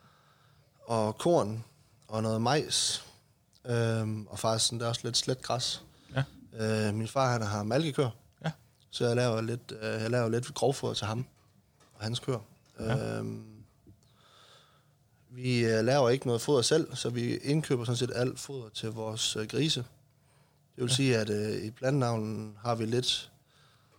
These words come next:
Speaker 1: prøver vi at have så meget højværdi, som vi kan have,
Speaker 2: Mm.
Speaker 1: kan have. Altså, og det er sådan i korn, på korndelen er det maltbyg og en hel del, øh, vi har en hel del, øh, fremavlskorn.
Speaker 2: Ja.
Speaker 1: Øh,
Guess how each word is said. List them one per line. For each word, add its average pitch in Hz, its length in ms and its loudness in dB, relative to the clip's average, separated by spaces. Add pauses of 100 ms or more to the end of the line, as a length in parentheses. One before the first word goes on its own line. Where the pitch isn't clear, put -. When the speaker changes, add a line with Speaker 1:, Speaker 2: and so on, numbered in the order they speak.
(240)
Speaker 1:
prøver 120 200 0
vi 113 80 0
at 110 60 2
have 120 100 2
så 127 80 0
meget 110 200 0
højværdi, 120 560 2
som 110 220 -12
vi 113 60 -20
kan - 140 -4
have, 135 120 0 (360)
Speaker 2:
Mm. 127 260 2
Speaker 1:
kan 110 100 -4
have. 139 180 2 (180)
Altså, 110 220 -6
og 104 380 -4
det 123 80 2
er 113 40 2
sådan 110 320 -2
i 113 100 -10
korn, 135 420 0
på - 200 -12
korndelen 131 400 6
er 107 60 -2
det 110 180 0
maltbyg 123 440 -2 (120)
og 110 200 -2 (600)
en 117 120 -14
hel 113 300 -2
del, 110 320 -2
øh, 110 400 -4 (320)
vi 123 80 -14
har 117 140 0
en 117 80 0
hel 120 240 2
del, 110 320 -2
øh, 107 80 -12 (1400)
fremavlskorn. 123 680 2 (460)
Speaker 2:
Ja. 123 60 -2 (320)
Speaker 1:
Øh, 107 440 -2